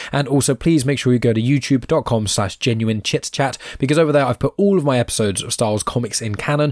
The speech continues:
as well as all the episodes of Genuine Chit Chat, many of which have got videos, plus a few other collaboration-y things I've done across the pod world. That's also on my YouTube channel too,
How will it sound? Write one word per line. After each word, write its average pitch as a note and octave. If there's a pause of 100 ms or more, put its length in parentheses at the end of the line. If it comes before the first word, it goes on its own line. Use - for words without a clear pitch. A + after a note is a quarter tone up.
(120)
as C#3+
well D3+
as C#3+
all F3
the D3+
episodes A#2+
of A2
Genuine A2+
Chit B2+
Chat, B2
many C#3
of A#2
which A#2
have G2
got F#2
videos, A2+ (200)
plus F3+
a C#3
few C3+
other A2+
collaboration-y A2+
things A#2+
I've G#2
done A2+
across -
the G#2
pod A2
world. B2 (320)
That's B2+
also A2
on G#2
my G2+
YouTube G2+
channel F#2+
too, D#3+